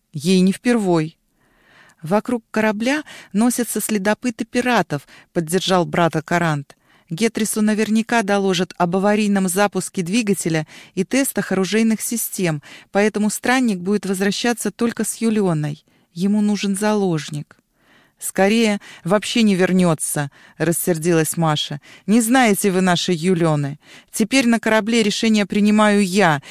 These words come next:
Будем ждать. При угрозе абордажа откроем огонь. Поручаю тебе, Карант, обеспечить огневую защиту корабля».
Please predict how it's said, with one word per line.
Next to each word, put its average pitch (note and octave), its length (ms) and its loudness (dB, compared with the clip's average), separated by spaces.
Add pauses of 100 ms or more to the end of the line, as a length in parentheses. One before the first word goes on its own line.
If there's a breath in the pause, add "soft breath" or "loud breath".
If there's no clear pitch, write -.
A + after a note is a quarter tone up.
(160 loud breath)
Будем A3 340 4
ждать. F#3 560 2 (260 loud breath)
При G#3 140 2
угрозе G#3+ 480 4
абордажа G#3 600 2
откроем G#3+ 440 4
огонь. F3+ 440 2 (280 loud breath)
Поручаю G#3+ 540 2
тебе, G#3 280 0
Карант, G#3+ 540 2
обеспечить F#3+ 640 -2
огневую G3 460 2
защиту G3 480 -2
корабля». F3 640 2